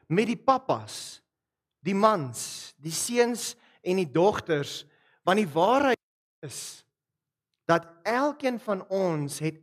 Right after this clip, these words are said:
ergens iemand in ons lewe wat vir ons soos 'n mamma is.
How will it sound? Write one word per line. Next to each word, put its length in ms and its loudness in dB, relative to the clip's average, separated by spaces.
ergens 560 -2
iemand 460 -2
in 120 4
ons 320 0
lewe 400 -2
wat 240 0
vir 160 -2
ons 560 -2
soos 300 -8
'n 80 -4
mamma 420 -8
is. 240 -20